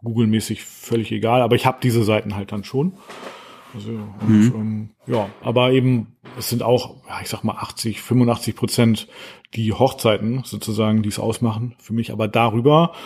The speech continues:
Speaker 1: wenn dann Business-Jobs kommen, ja, dann nehme ich die auch mit. Definitiv. Ja.
Speaker 2: Mhm, mhm. Ja, w-, w-, warum auch
Speaker 1: Ja,
Speaker 2: nicht,
Speaker 1: ja.
Speaker 2: ne? Also,
Speaker 1: Eben. Ja.
Speaker 2: ja, das ist, äh, nehmen wir gerne mit. Und es sind halt auch Sachen, die, die einfach
Speaker 1: Ja.
Speaker 2: Spaß machen.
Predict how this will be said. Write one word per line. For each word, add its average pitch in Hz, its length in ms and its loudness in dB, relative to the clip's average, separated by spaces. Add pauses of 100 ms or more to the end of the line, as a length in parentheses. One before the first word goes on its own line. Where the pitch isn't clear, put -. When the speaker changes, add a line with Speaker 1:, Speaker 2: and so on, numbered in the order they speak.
(220)
Speaker 1:
wenn 120 80 -2
dann 117 120 0
Business-Jobs 123 680 0
kommen, 165 540 2 (140)
ja, 120 120 2
dann 98 180 -12
nehme 101 200 -12
ich - 80 -18
die 143 100 -2
auch 143 120 -4
mit. - 280 -4 (440)
Definitiv. - 600 -10 (120)
Ja. 104 120 -4
Speaker 2:
Mhm, 101 300 2
mhm. 98 200 -6 (640)
Ja, 151 240 4
w-, 120 80 -4 (100)
w-, 123 200 -4 (240)
warum 123 280 2
auch 131 140 2
Speaker 1:
Ja, 117 60 0
Speaker 2:
nicht, 113 240 4
Speaker 1:
ja. 107 80 -4
Speaker 2:
ne? 170 340 2
Also, 113 420 0
Speaker 1:
Eben. 104 200 -10 (200)
Ja. 107 180 -14
Speaker 2:
ja, 120 360 -4
das 120 280 -6
ist, - 280 -8
äh, 113 220 -4 (280)
nehmen 127 440 2
wir 131 120 4
gerne 147 260 4
mit. 160 240 2 (360)
Und 139 180 6
es 123 100 2
sind 131 160 2
halt 120 180 2
auch 123 80 -2
Sachen, 120 340 0
die, 107 260 2
die 107 140 2
einfach 95 220 -2
Speaker 1:
Ja. 117 80 -2
Speaker 2:
Spaß 90 320 -4
machen. 85 300 -4